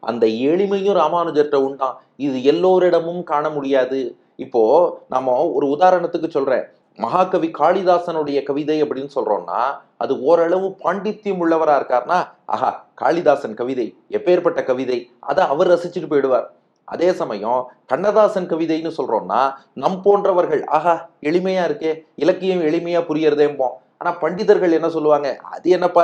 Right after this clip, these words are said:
திரைக்கவிஞர், அதை நான் கேட்கணுமா?" என்பார்கள். அப்போ காளிதாசன் கவிதைனா பண்டிதர்கள் மட்டும் ரசிப்பார்கள், பாமரர்களுக்கு புரியாது. கண்ணதாசன் கவிதைன்னு சொன்னா பாமரர்கள் ரசித்து விடுவார்கள். பண்டிதர்கள், "இல்லப்பா,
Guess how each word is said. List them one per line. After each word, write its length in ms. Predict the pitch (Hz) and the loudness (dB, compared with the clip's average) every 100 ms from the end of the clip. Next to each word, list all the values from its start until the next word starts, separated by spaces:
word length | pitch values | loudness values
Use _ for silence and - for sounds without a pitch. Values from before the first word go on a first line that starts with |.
| 160 | 4
திரைக்கவிஞர், 640 | 147 170 165 156 143 147 131 | 2 0 0 -2 0 0 0
அதை 140 | 131 | -2
நான் 240 | 127 143 151 | -4 -6 -2
கேட்கணுமா?" 440 | 151 151 143 143 143 | 0 0 -2 -2 -4
என்பார்கள். 400 | 127 123 - - - _ | 0 0 0 -4 -10 _
அப்போ 240 | - - 98 147 156 | -10 -2 2 2 0
காளிதாசன் 600 | 113 160 196 185 185 185 165 | -2 0 2 4 4 2 -2
கவிதைனா 500 | 143 139 117 - 110 127 131 | -4 0 -2 -2 -2 -2 -2
பண்டிதர்கள் 580 | 143 165 196 190 156 156 135 | -8 -4 0 0 0 -2 -4
மட்டும் 260 | 147 190 165 | -4 -2 -2
ரசிப்பார்கள், 580 | 143 139 135 123 120 120 - | -2 0 2 2 -2 -4 -4
பாமரர்களுக்கு 640 | 151 175 156 127 110 147 | -2 0 -2 -2 -6 -8
புரியாது. 460 | - 127 123 92 90 - _ _ _ | -10 -4 -2 -2 -8 -18 _ _ _
கண்ணதாசன் 560 | 107 175 208 196 196 180 | -4 2 4 4 0 0
கவிதைன்னு 400 | 180 175 175 175 | 0 2 2 2
சொன்னா 320 | 135 113 110 120 - _ | -4 -2 -2 -2 -6 _
பாமரர்கள் 600 | 113 131 185 202 190 196 175 | 0 0 2 4 2 2 -2
ரசித்து 280 | 156 170 165 | -2 -2 -2
விடுவார்கள். 500 | 143 127 120 117 113 - _ - | 0 2 2 0 -6 -10 _ -6
பண்டிதர்கள், 600 | 120 165 208 190 175 165 | -6 -4 -2 0 0 -2
"இல்லப்பா, 300 | 147 151 143 | 0 0 2